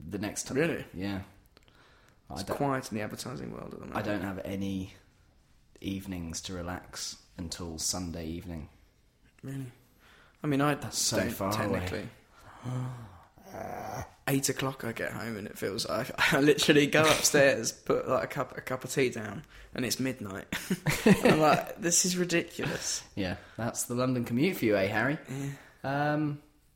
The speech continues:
Speaker 2: How, have you, anything exciting for you, Tim? Or
Speaker 1: Anything
Speaker 2: like you say, just
Speaker 1: exciting?
Speaker 2: busy?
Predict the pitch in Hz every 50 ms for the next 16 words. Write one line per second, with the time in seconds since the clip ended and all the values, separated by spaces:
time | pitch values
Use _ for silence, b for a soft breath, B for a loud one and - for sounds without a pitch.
0 | _ _ _ _ _ 147 151 151 151 156 151 151 151 - - 147 151 151 147 147
1 | 156 160 165 170 - 160 165 156 - - - 151 156 160 165 - - 175 - -
2 | - 175 165 160 160 160 165 170 - - 165 160 165 170 175 - _ B B B
3 | B B B B B B B B B B B B B 165 175 175 180 180 - 165
4 | 165 165 160 - 156 156 151 147 131 110 110 110 - 98 - 117 120 117